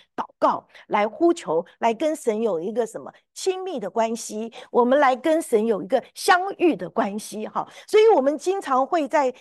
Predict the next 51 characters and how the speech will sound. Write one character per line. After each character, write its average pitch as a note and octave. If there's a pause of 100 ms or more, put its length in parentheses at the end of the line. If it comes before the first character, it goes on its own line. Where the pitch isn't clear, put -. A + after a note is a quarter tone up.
(140)
这 F#4
样 C#4+
子 G#3+
的 G#3+
时 A3
候 B3
会， B3 (100)
嗯， F#3 (240)
会 C#4 (200)
软 G3
弱。 - (200)
那 G#4
么 F#4+
因 G4+
此 -
呢， C4+ (240)
呃， G#3+ (1500)
只 D#4
有 B3+
什 A3
么？ C#3+ (220)
只 D4+
有 F4+
一 G3+
个 C#4+ (260)
方 C4
式， - (360)
就 E4+
是 E4
我 A3+
们 F#3
要 B3
回 E3+
到 G#3
神 E3+
的 F#3
面 G#3
前。 E3+ (200)
所 A4
以 A4+
我 D4+
今 F4
天 G#4
要 F#4
让 D#4
这 F#4
一 D4+
个 C#4
一 F#4+
层 C4+
天 E4